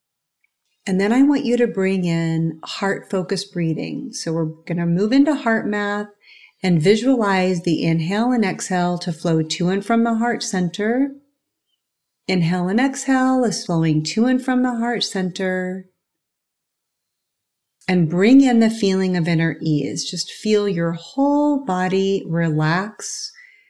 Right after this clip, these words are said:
None of your muscles need to be working. Everything is calm.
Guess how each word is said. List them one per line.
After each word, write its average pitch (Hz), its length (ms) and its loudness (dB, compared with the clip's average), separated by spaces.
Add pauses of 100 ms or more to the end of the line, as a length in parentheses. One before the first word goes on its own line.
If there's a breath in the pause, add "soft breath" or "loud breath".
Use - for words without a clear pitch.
(300 soft breath)
None 220 260 6
of 202 100 0
your 185 120 4
muscles 208 640 2
need 220 200 4
to 220 100 0
be 208 160 0
working. 185 840 -2
Everything 214 580 2
is 202 200 -4
calm. 180 1040 -2